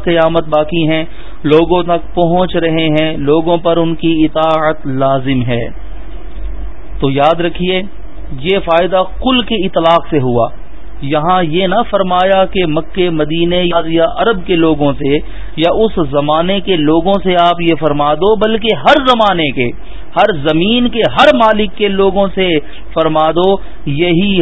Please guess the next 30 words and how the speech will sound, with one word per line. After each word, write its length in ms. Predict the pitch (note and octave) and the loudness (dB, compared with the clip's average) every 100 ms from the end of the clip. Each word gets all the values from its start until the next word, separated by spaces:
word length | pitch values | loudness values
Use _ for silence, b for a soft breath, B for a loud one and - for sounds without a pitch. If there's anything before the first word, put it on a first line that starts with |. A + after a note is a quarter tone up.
| C3+ | 0
حال 500 | B2 D3 E3 F3+ F#3 | 0 2 4 4 2
ہے 200 | E3 E3+ E3+ | 2 2 2
ان 280 | E3 E3 D#3+ | 0 -2 -2
تمام 500 | D#3 D3 D#3 E3 D#3 B2+ - | 0 2 2 2 0 -2 2
کل 240 | A3+ D#3+ - | 4 2 2
کا، 160 | B2 A#2 A#2 B B B | 0 0 -4 B B B
جس 220 | D#3 E3+ | -4 -2
میں 160 | F3 E3 | 0 0
روح 220 | D3 F3+ F3+ D#3 - - | 2 4 4 2 -2 -4
سخن 340 | F#3 G#3+ G#3 G#3 B B D#3+ | -2 0 -2 -4 B B -4
مسلمانوں 800 | E3 E3+ D#3 C#3+ E3+ F#3 F#3+ F#3 | -2 0 0 2 2 2 0 2
یا 180 | E3 G3 | 0 0
کافروں 520 | F3 G3 G3 G3 G3 F#3 | 2 0 2 0 2 2
یا 160 | F3+ F3+ D#3+ | 0 0 2
عام 300 | F3+ G3 G3+ - | 2 2 0 -2
انسانوں 760 | F3+ E3+ - - F#3 G3+ A#3+ A3 | -2 -2 -4 -2 0 2 0 0
سے 120 | A3 | 0
ہے 280 | E3+ F3 C3+ A#2 B B B | 2 2 0 -2 B B B
کہ 80 | F#3+ A3+ | -4 -2
اس 140 | A3 | -2
میں 160 | A3 A3+ | -2 0
مخاطب 600 | F#3+ F3+ F#3+ G3 G3+ A#3+ G3+ - | 0 0 2 2 2 0 -2 0
سارے 340 | F#3+ A3 A#3+ E3 | 2 4 2 2
جہاں 420 | D#3+ D3+ F3 C4+ D#4 | 0 2 4 4 4
کے 80 | C4 G#3+ | 4 4
لوگ، 320 | F3 C#3+ C3 - B B B - | 4 2 0 -6 B B B 0
ہر 240 | G3+ A#3 D3+ | 2 2 0
زمانے 520 | E3+ F3+ F3 A3+ E4+ E4+ | 0 2 2 4 4 4
کے 120 | C4+ | 2
لوگ 240 | G#3+ G3 | 2 2